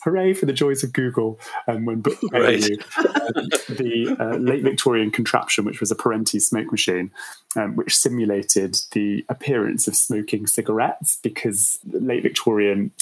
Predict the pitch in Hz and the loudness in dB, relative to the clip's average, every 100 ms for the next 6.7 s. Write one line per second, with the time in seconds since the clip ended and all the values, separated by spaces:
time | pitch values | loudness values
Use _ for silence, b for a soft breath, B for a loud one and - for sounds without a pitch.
0 | B B - 131 123 131 113 110 110 117 | B B -2 0 0 0 0 0 0 0
1 | 113 - - 127 110 110 - - 123 123 | 0 0 -2 -2 -2 -4 -4 -2 0 0
2 | 139 127 104 107 104 - 123 - 123 117 | 0 0 2 2 2 2 2 2 2 2
3 | 123 127 110 113 107 117 117 101 98 - | 2 2 2 2 2 2 2 2 2 0
4 | 117 120 113 117 - 120 - 127 - - | 2 2 2 2 2 2 2 2 2 2
5 | 104 104 - 110 107 107 - B B B | 2 2 2 2 2 0 -2 B B B
6 | B 127 104 110 - - 123 | B 0 0 -2 0 2 2